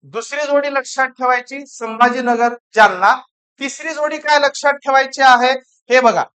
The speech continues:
उस्मानाबाद म्हणजे आजचं धाराशिव, धाराशिवच्या पुढं कोण आहे, लातूर. हे बघा, बीडच्या समोर नांदेड, एक जोडी, संभाजीनगरच्या पुढं जालना, दुसरी जोडी,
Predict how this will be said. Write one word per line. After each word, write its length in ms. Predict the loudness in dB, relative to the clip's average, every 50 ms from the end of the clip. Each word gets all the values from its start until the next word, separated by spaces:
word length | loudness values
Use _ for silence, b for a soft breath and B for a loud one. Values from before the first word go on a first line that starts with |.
| _ _ -12
उस्मानाबाद 720 | -12 -12 -10 -4 0 2 4 6 6 6 8 6 6 6 2
म्हणजे 260 | -2 -8 -6 -2 2 2
आजचं 360 | 2 2 2 -2 -4 -2 0
धाराशिव, 580 | 4 4 4 4 4 2 0 -4 -6 -8 -8 -8 -12 -20 _ _ _ _
धाराशिवच्या 720 | 2 4 6 8 8 6 4 2 -2 -10 -8 -4 -2 -2
पुढं 260 | -2 -2 -2 -2 -2
कोण 260 | -2 -2 -2 -2 2 2
आहे, 140 | 2 2 0 -4 _ _
लातूर. 460 | -4 0 2 2 2 0 -2 -6 -6 -6 -8 _ _ _ _ -10
हे 60 | -4 0
बघा, 220 | 0 0 0 -2 -4 _ _ _ _ -6
बीडच्या 520 | -4 -2 -2 -2 -4 -4 0 2 2 2
समोर 500 | 2 0 -4 -6 -4 -2 -2 0 0 -2
नांदेड, 600 | -2 0 4 4 4 4 2 0 0 0 0 0 -2 -8 _ _ _ _
एक 320 | -4 -2 -2 -2 -2 -4 _ -8
जोडी, 380 | -6 -4 -4 -4 -4 -8 -10 -12 -18 _ _ _ _ _
संभाजीनगरच्या 1200 | -10 -6 -4 -2 2 4 6 6 4 2 0 -2 0 0 0 0 -2 -2 -4 -2 0 2 2 2 2 -2 -8 _
पुढं 220 | -6 -4 -4 -4 -2 0
जालना, 460 | 0 2 2 0 0 0 2 2 2 0 -2 _ _ _ _ _ _ _ -12
दुसरी 340 | -10 -10 -8 -6 -6 -6 -6
जोडी, 360 | -6 -6 -6 -6 -6 -8 -12